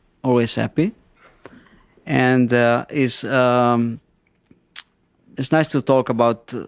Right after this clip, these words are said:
Nebbiolo, uh, and Barolo. Um,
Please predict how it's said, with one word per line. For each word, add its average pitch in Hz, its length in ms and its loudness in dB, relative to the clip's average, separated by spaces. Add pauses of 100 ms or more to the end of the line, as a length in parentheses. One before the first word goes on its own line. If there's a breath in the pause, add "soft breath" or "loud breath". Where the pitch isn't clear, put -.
(200)
Nebbiolo, 117 1120 2 (640 soft breath)
uh, 113 640 0
and 117 320 2
Barolo. 113 720 0 (100)
Um, 101 680 -6